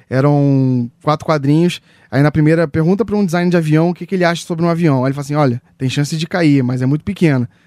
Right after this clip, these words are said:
Você pergunta pra um engenheiro o que que ele acha de um, de um elevador. "Olha, existe chance de cair, mas tem muitos freios." E você pergunta pra alguém de tecnologia o que que você acha de eleições no digital. "Cara, não acredita nisso, não confia nisso, um monte de gente vai tentar invadir.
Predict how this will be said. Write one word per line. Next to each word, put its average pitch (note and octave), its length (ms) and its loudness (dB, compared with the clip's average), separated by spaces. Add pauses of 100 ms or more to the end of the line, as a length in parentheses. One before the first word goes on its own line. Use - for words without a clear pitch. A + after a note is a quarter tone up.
(140)
Você - 140 -8
pergunta D3 220 0
pra F3+ 100 -2
um F3+ 60 4
engenheiro E3+ 460 2
o - 20 -4
que - 100 -20
que - 100 -6
ele E3+ 120 0
acha D#3 240 -2
de D#3+ 60 -4
um, D#3+ 240 -2
de C#3 80 -6
um C#3+ 520 2
elevador. C#3+ 480 0
"Olha, B2+ 340 -2
existe D3+ 320 -6
chance C#3+ 180 -2
de - 60 -16
cair, C3 300 0 (280)
mas B2+ 120 -6
tem D#3 120 -2
muitos E3 220 0
freios." D3 440 0 (320)
E - 40 -4
você E3 140 2
pergunta F#3 240 0
pra F#3 100 0
alguém F3 160 2
de E3+ 80 -2
tecnologia E3+ 560 2
o F3+ 40 -6
que - 80 -20
que - 80 -16
você G#3 100 0
acha E3+ 260 0
de D#3+ 80 -6
eleições E3+ 400 2
no F3 80 2
digital. D#3+ 440 0 (340)
"Cara, C#3+ 240 0
não C#3 100 0
acredita D#3+ 460 0
nisso, D3 300 0
não D#3 80 -4
confia F#3+ 340 0
nisso, D#3+ 320 2
um D#3 40 -6
monte F3 120 -2
de F#3+ 60 0
gente F#3 80 0
vai F#3+ 80 -2
tentar F#3+ 240 0
invadir. E3 520 0